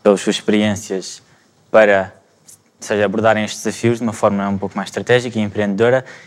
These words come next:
e devem-se focar quase sempre, ou tendo sempre uma, uma vertente, ah,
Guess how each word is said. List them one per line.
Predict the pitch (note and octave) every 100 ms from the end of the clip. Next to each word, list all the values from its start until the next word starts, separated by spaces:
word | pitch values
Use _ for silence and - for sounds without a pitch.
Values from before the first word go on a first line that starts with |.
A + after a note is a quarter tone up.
| _
e | A2
devem-se | G#2+ A#2 A#2 -
focar | - A#2+ A#2+ A#2
quase | - A2+ -
sempre, | - B2+ C3 A2
ou | G2
tendo | A2+ G#2+
sempre | A2+ G2
uma, | G#2+ G2+
uma | A2 G#2
vertente, | G2 - A#2 A3 - _ _
ah, | G#2 G#2+